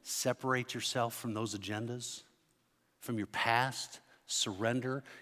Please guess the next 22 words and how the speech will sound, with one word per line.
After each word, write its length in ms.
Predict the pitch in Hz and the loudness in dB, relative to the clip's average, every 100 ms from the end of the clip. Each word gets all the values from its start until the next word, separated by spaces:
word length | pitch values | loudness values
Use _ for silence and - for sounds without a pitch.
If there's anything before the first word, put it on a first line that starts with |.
| - | -6
give 280 | 104 135 117 | 4 6 10
up, 280 | 120 123 - - | 8 8 0 -12
follow 460 | - - 127 147 143 | -6 0 4 6 4
Jesus, 580 | 110 123 131 117 127 - - - | 4 4 6 4 0 -2 -10 -4
and 180 | 113 | 0
get 180 | 107 - | 0 0
small? 520 | - 113 98 - - - _ _ _ _ _ _ _ _ _ _ _ - _ | 0 0 0 -2 -14 -20 _ _ _ _ _ _ _ _ _ _ _ -20 _
See, 200 | - 147 | -4 0
I'm 220 | 131 160 139 | 4 4 4
a 40 | |
firm 360 | - 147 139 117 | 4 6 6 8
believer 340 | 120 135 110 | 8 8 6
that 180 | 98 98 | 2 -2
Jesus' 760 | 104 127 131 131 127 - - - - | 4 6 6 4 0 0 -4 -8 -6
method 600 | 110 104 - 113 92 - _ _ _ - 110 | 0 0 0 -4 -8 -12 _ _ _ -10 -6
works. 520 | 98 98 - - - _ _ _ _ _ _ _ _ _ _ _ _ _ _ _ _ _ _ _ _ | -4 -4 -6 -6 -8 _ _ _ _ _ _ _ _ _ _ _ _ _ _ _ _ _ _ _ _
His 280 | - 170 - | 2 2 4
method 500 | 123 131 151 120 107 - - | 6 6 6 2 -4 -6 -10
works. 500 | 117 127 180 - - - - - | 2 4 4 2 -4 -6 -14 -8
It 140 | 113 | -4
has 500 | - - 170 185 170 175 | 0 2 4 4 2 2
worked. 360 | 185 190 - | 2 2 -6